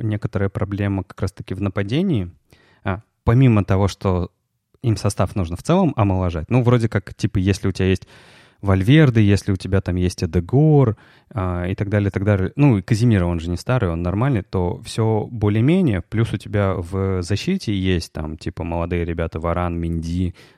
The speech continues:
а, Карвахаль уже такой поношенный. Но Карвахаль, он очень похож, знаешь, на Альбу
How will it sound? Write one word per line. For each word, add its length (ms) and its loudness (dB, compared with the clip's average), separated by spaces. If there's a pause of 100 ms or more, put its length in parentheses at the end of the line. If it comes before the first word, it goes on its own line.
(100)
а, 600 -10
Карвахаль 440 -6
уже 200 -6
такой 300 -8
поношенный. 680 -4
Но 260 -4
Карвахаль, 440 0
он 140 2
очень 220 -2
похож, 300 0
знаешь, 280 -4
на 380 -4 (360)
Альбу 380 2